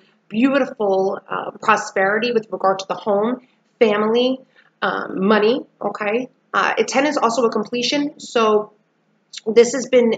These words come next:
um, in, in the working for you for quite some time, okay? And so now you're beginning to see a completion in this area of your life.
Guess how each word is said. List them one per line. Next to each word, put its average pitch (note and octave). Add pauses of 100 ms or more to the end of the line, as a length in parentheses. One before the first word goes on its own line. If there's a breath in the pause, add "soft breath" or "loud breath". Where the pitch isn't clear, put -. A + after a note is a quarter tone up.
um, G3+
in, G#3 (500)
in A3+
the G3+
working G#3
for G3+
you G3+
for F#3+
quite G3
some G3
time, F#3+
okay? G#3
And G3
so A3
now G3+
you're G#3
beginning A3
to E3+
see G#3 (280 loud breath)
a G#3
completion G3+
in G3+
this G3+
area G3
of F3
your F#3
life. F#3